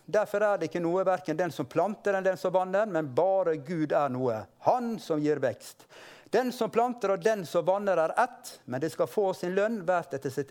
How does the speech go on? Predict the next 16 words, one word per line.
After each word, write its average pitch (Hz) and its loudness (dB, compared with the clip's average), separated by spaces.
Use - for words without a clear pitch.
eget 156 0
arbeid. 123 0
For 156 -2
vi 220 -2
er 180 0
Guds - -8
medarbeidere, 117 -2
og 117 -8
dere 190 2
er 147 -8
Guds - -4
åkerland, 160 -2
Guds 131 -6
bygning." 110 -6
Alt 254 -2
er 165 0